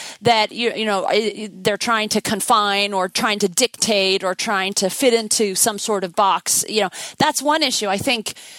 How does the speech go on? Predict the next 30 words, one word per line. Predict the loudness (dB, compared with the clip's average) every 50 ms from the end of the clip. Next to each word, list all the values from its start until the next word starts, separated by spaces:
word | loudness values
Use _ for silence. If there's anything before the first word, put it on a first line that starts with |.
| -20 -18 -6
you | 0 0 2
know, | 4 4 2 2
your, | 0 -2 0 0 0 0
your | -2 -2 -4 -6
personal | -4 -4 -2 -2 -2 -2 -2 -4
feelings | -4 -4 -2 -2 0 0 -2 -2 -2 -2 -2
about, | -2 0 0 0 2 2 2 0 -2 -2
you | -6 -6
know, | -4 -2 -4 -4 -6 -6 -6
uh, | -4 -2 -2 -2 -4
whaling | -4 -4 -2 0 2 2 4 2 2 0 -2 -6 -6
or | -6 -4 -4 -4 -4 -4 _
other | -6 -4 -2 -2 -4 -4 -6 -8 -16 _ _ _
subjects | -6 -4 -4 -4 -4 -4 -4 -4 -4 -4 -4 -6 -6
is, | -4 -4 -6 -6 -4
is, | -6 -6 -4 -4
is | -4 0 0
something | 0 0 -2 -6 -8 -12 -8
separate. | -4 -2 -2 -2 -4 -6 -12 -4 -2
That, | -2 -2 2 0
that | 0 0 0
would | -4 -2
be | -2
how | 0 2 2 2
I | 2 0 0
would | -2 -6 -8
look | -10 -10 -10 -8
at | -8 -8 -8 -8
it. | -14 -16 -18 _ _ _ -20 -20 -18 -18 -18 -18 -18 -20 -20 -18 -6
Um, | -4 -4 -4 -2